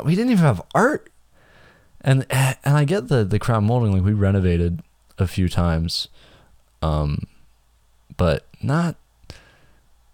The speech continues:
not that much, man. And we had no,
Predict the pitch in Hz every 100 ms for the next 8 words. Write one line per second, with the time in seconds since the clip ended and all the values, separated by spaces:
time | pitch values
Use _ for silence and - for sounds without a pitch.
0 | _ _ _ _ _ - 165 - - 98
1 | - 73 - - 55 80 65 - - _
2 | - 120 151 175 180 190 175 160